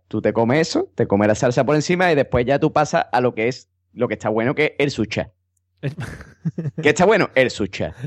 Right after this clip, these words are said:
Speaker 2: ¿Y ese quién lo
Speaker 1: Suchá
Speaker 2: ha-,
Speaker 1: con almendra,
Speaker 2: ese quién lo
Speaker 1: suchá
Speaker 2: hace?
Speaker 1: solo, suchá blanco, suchá con oreo, está bueno todo.
Speaker 2: Pero os alimentáis nada más que de suchar, ¿no?
Speaker 1: Yo, yo, no, no, no, hombre, tú te comes, te comes la carne por no hacerle feo, ¿no? Y
Speaker 2: Claro.
Speaker 1: dices, "Ay,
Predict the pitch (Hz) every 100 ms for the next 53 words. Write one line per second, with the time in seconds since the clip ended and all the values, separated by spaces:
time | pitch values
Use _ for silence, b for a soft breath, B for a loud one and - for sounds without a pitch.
0 | - 139 139 160 156 147 135 160 175 208
1 | 220 196 208 139 143 143 135 117 165 185
2 | 196 - 135 123 127 127 165 190 - -
3 | - 135 - 120 127 139 139 160 202 453
4 | - 120 117 117 139 131 98 76 - _
5 | _ 127 123 - - - 139 135 131 135
6 | 165 170 160 175 170 131 - 143 120 135
7 | 247 _ _ _ _ _ - 160 - 117
8 | 98 107 135 131 127 151 117 131 110 110
9 | 104 123 147 - 113 104 107 117 113 123
10 | 139 135 110 117 151 - 110 131 104 120
11 | 113 - 208 247